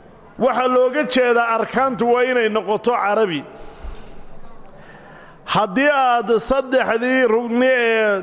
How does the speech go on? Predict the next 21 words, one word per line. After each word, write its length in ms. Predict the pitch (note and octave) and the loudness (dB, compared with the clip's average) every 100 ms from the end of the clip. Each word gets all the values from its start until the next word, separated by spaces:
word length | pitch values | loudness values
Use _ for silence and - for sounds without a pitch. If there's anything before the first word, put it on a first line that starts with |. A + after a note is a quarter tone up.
| F3 | 0
dee 580 | G#3 G#3+ G#3+ G3+ F#3+ - - - - | 2 2 2 2 2 -2 -10 -12 -4
khudbad 300 | G#3 A3+ C4 | -2 0 0
walba 460 | B3+ B3 G#3+ E3+ B2 - - - - - | 2 2 2 -2 -4 -12 -20 -20 -16 -2
oo 140 | G#3+ | 2
Ilaahay 380 | A3+ B3+ B3 A#3 | 2 4 2 2
mahadintiisii 1120 | A#3+ G#3 A3+ B3 G#3+ F3+ G3 D3+ - D3 A#2 - - - - - - - | 2 2 2 0 -2 0 0 0 0 0 -2 -10 -16 -16 -16 -16 -18 -6
iyo 380 | F#3+ G#3+ A3+ A3+ | 0 2 4 2
markaas 960 | A3+ B3 A3 G3+ G#3+ G3+ G3 - - - - - - - - - | 2 0 0 0 2 2 2 0 -10 -14 -18 -18 -18 -20 -16 -4
alwa-, 440 | G3 A3 A3+ G#3+ | 2 2 2 -2
ku 100 | F3 | -2
salligii 440 | G#3 B3 B3 A3+ A#3 | 0 2 2 2 2
nebiga 460 | A#3+ A#3+ A3 G3 E3+ | 2 2 2 0 0
iyo 160 | F#3+ G#3+ | 0 2
alwasiyatu 540 | A3 A3+ B3+ B3 G#3+ | 2 0 2 0 2
bitaqwa, 580 | G#3 G#3 B3+ A#3+ G#3+ G3 | 0 0 0 0 0 2
haddaad 340 | F3 G3 A#3 G3+ | 0 0 -2 0
wax 180 | D4 B3+ | 0 0
yar 120 | B3+ | 0
ka 120 | G3 A#3 | 0 -2
soo 180 | A3+ | -2
qaadato, 560 | F#3 F3 D#3+ D3+ D3 A#2+ | 0 -2 0 -2 -4 -6